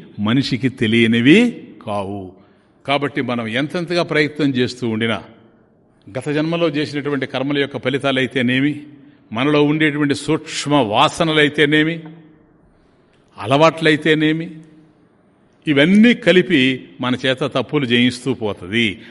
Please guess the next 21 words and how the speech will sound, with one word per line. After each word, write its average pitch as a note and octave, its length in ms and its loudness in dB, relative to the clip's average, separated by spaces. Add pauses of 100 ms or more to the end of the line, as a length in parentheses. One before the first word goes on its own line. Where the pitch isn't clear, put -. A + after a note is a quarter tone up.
(120)
అలా A2+ 160 0
తప్పులు C3+ 380 -2
చేయడం C3 320 2
మనకి A2 400 -4
ఇష్టం F#3+ 360 0
లేదు, G3 380 2 (260)
అలా A#2 240 2 (300)
తప్పులు A#2+ 260 -2
చేయకుండా A2+ 640 2 (440)
ఉండలేం. A#2 400 2 (680)
సరేనా? A#2+ 580 -2 (540)
కాబట్టి C#3 720 -4 (100)
ఇవన్నీ F#3+ 400 2
కూడా G#3+ 180 2
ఏవైతే F3+ 460 2
మనం D#3+ 200 -2
తప్పులు F3+ 360 -2
చేస్తున్నామో C3 800 -2 (840)
ఇవి A3 180 2
పాపాలు C3 640 -2
జీవితంలో. G2+ 500 -4